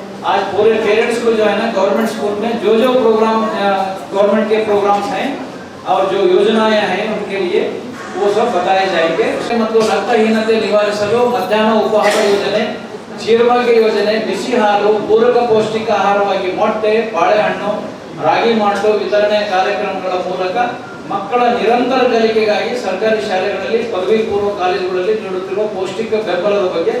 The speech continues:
ಪೋಷಕರಲ್ಲಿ ಅರಿವು ಮೂಡಿಸುವುದಾಗಿದೆ। गवर्नमेंट और एडेड स्कूल्स में क्या है बोले तो, ये दोपहर में खाना है। हम जब पढ़ते थे, खाना नहीं देते, कहीं खाना नहीं मिलता था हमारे को, घर को जाकर खाते थे हम लोग।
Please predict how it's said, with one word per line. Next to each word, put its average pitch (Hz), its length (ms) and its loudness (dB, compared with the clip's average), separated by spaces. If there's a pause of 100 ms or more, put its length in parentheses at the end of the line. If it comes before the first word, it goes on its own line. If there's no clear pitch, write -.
(400)
ಪೋಷಕರಲ್ಲಿ 233 640 2
ಅರಿವು 233 280 2
ಮೂಡಿಸುವುದಾಗಿದೆ। 214 1120 2 (400)
गवर्नमेंट 247 460 2
और 240 200 4
एडेड 226 260 4
स्कूल्स 220 420 -2
में 226 180 0
क्या 202 120 2
है 208 260 2
बोले 202 160 0
तो, 220 160 -2
ये 202 220 0
दोपहर 208 420 0
में - 300 -6
खाना 202 280 0
है। - 140 -4 (680)
हम 208 180 -2
जब 214 220 2
पढ़ते 220 340 2
थे, 220 260 2
खाना 226 280 0
नहीं 214 160 0
देते, 208 320 -2
कहीं 208 280 -2
खाना 208 320 0
नहीं 202 120 -2
मिलता 190 320 -4
था 190 40 -4
हमारे 180 260 -2
को, 190 200 -4
घर 156 120 0
को 202 160 -2
जाकर 185 420 -2
खाते 160 340 -4
थे 156 40 -6
हम 135 140 -4
लोग। 127 220 -6